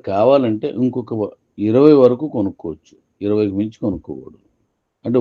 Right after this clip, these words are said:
ఓవరాల్గా ఇరవై ఐదు వరకు కొనుక్కోవచ్చు, అందులో ఐదు మాత్రం తప్పనిసరిగా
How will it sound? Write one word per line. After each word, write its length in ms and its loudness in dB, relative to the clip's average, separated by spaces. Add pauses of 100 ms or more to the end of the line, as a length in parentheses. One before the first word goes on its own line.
ఓవరాల్గా 580 2
ఇరవై 400 2
ఐదు 200 -2
వరకు 320 -4
కొనుక్కోవచ్చు, 600 -8 (600)
అందులో 440 4 (360)
ఐదు 220 2
మాత్రం 320 -2 (160)
తప్పనిసరిగా 1040 -2